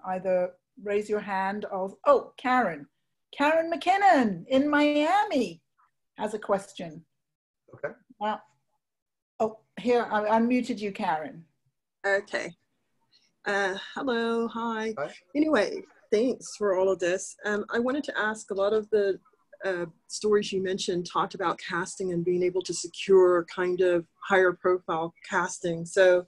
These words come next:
Speaker 3: what would you suggest in approaching either, is it the casting director, if you wanted to go that route of trying to attach, uh, someone that was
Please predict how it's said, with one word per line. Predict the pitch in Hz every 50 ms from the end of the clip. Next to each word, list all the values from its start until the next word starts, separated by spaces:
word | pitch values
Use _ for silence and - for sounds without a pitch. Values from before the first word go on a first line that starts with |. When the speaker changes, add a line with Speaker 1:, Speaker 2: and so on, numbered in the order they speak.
| _ _ _ - - _ _ -
Speaker 3:
what | 220 233 -
would | 247 262 247 -
you | 254 240 226
suggest | - 220 185 175 - 220 208 208 208 - -
in | 202 190 185
approaching | 175 - - - 208 214 220 220 - - 196 185 180 180 180 180 180 175 - _ _ - - _ _ _ _ _ _ _ _ - -
either, | 185 196 190 185 196 185 180 180
is | 185 175
it | 175 -
the | 180 175
casting | - - - 170 170 202 - - 233 226 226
director, | 220 233 226 226 226 226 - - 233 233 233 233 233 - _ _ _ _ _ _ _ -
if | - 262 233 180 170 208 - _ _ -
you | 131 - _ _ _ _ _ _ _ _ _ - 170
wanted | 190 202 196 185 - -
to | 180
go | 180 190 190 185
that | 180 165 151 -
route | 165 175 170 175 170 151 - -
of | 170 -
trying | - - 190 180 180 180 175 -
to | 190 180 175 175 165 - 160
attach, | 170 - - - 185 180 175 170 - - - - - _ _ _ - 180
uh, | 180 170 170 165 165 165 160 160
someone | 165 - - - - 175 170 175 170 170 170 170 170 170 -
that | 160 156 156 - -
was | - 165 170 165 165 165 165 165 160 156 156 156 160 - - - - -